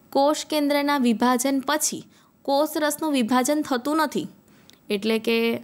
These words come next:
કોષ કેન્દ્રો બન્યા કરે છે, પરંતુ કોષરસ ત્યાં જ આજુબાજુ રહે. તેના કારણે એક કોષમાં એક કરતાં વધારે કોષ કેન્દ્રોનું સર્જન થઈ જાય છે.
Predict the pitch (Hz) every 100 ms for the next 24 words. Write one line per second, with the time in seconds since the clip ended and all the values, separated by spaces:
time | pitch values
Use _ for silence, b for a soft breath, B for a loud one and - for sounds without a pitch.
0 | B B B _ 226 233 247 - 226 220
1 | 254 240 233 240 277 277 226 208 - 220
2 | 214 220 233 233 240 247 254 240 247 -
3 | 247 262 269 240 254 254 247 226 185 175
4 | - B B B 240 240 269 285 262 226
5 | 208 233 - 254 294 - 254 202 202 202
6 | 196 233 - _ _ _ _ _ 277 330
7 | 330 - 208 185 214 214 277 B B _
8 | 196 220 254 311 339 339 285 262 - 247
9 | 233 233 240 285 - 302 302 311 262 214
10 | 196 196 196 202